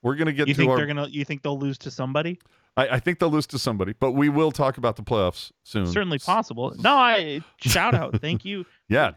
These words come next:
Speaker 1: dude, that's,
Speaker 2: Teal
Speaker 1: dude.
Speaker 2: B T, thank you so much.
Speaker 1: Yeah, dude, that is so awesome. You're up there with our, uh, with, uh, Chris Hogue.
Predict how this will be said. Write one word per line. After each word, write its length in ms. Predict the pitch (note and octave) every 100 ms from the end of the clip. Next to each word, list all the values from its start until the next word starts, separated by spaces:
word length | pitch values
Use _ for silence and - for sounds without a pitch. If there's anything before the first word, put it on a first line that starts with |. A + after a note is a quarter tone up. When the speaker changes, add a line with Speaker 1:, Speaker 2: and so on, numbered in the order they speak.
| -
Speaker 1:
dude, 320 | C#3+ E3+ G2
that's, 340 | A2 C#3+ -
Speaker 2:
Teal 240 | - F3 G3
Speaker 1:
dude. 200 | D#3 -
Speaker 2:
B 60 |
T, 220 | - G3+ D3+
thank 360 | - D3+ E3
you 100 | D3+
so 180 | C#3+ D3
much. 320 | D3+ D#3 -
Speaker 1:
Yeah, 220 | C3+ B2+ D#2
dude, 220 | B2+ B2+
that 160 | F#2 B2+
is 100 | G#2
so 640 | - - A#2+ C3 C3 B2+ -
awesome. 360 | A2 C3 - G2+
You're 200 | B2 B2+
up 180 | C#3+
there 180 | - C#3
with 240 | C3 B2 C3
our, 300 | B2 A#2+ A2+
uh, 320 | A#2+ A#2 A2
with, 320 | G#2 A2+ G#2+
uh, 180 | A#2+ G#2
Chris 260 | - D3+ -
Hogue. 320 | C#3+ D3